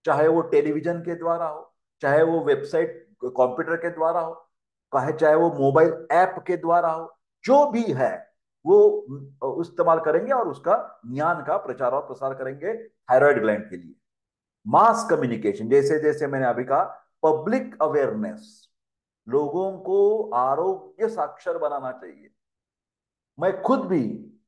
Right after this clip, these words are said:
एक आयुर्वेद academy का director के नाते से बता देता हूँ, जो भी हमारे पास patients आते हैं, चाहे वो, अ, स-, ladies हो, बच्चे हो या, अ, young हो, बुढ़ापे हो,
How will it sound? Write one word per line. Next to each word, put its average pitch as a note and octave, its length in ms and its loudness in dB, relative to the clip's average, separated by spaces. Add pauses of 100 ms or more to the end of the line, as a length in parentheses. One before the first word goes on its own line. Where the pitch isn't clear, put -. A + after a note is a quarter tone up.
(180)
एक G3 240 4
आयुर्वेद E3+ 360 4
academy E3+ 540 2
का F3 180 0
director E3 440 -4
के E3 220 -14
नाते D3+ 280 -4
से D#3 120 -10
बता B2+ 300 0
देता D3 260 -4
हूँ, F#3+ 160 -2
जो D3 80 -4
भी D3+ 100 -6
हमारे C#3+ 220 0
पास - 320 -4
patients C#3 320 -14
आते C#3 240 -4
हैं, F3 180 -8 (340)
चाहे C3+ 220 2
वो, C#3 500 4 (500)
अ, G#2+ 140 2
स-, - 340 -10
ladies C#3 480 -2
हो, D#3+ 220 -4
बच्चे E3+ 440 -4
हो D#3 320 -4
या, C3+ 140 -2
अ, G#2 640 -8
young C#3+ 260 0
हो, D3+ 340 -6
बुढ़ापे C#3+ 360 0
हो, D#3 200 -6